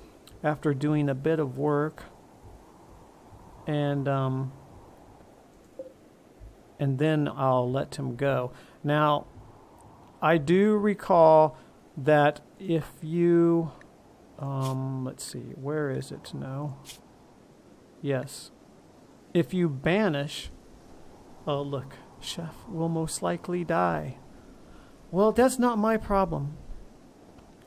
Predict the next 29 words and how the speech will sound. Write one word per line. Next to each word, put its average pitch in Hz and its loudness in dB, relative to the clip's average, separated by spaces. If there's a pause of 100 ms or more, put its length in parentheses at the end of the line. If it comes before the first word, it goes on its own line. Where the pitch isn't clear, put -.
(120)
Although, 202 4
I 160 0
have 196 -2
to 190 -4
tell 180 -2
you, 160 0 (680)
I - -6
wouldn't 185 4
mind 170 0
him 156 0
dying. - -8 (2250)
Because 165 0
then 170 0
I 165 0
could 139 -6
butcher 156 -2
him, 147 -2
and 147 -2
I 147 -2
would 143 4
already 147 4
have 147 0
a, - -8 (120)
a 147 -4
good 143 0
starting 143 0
source 135 -2
for - -12
kibble 175 4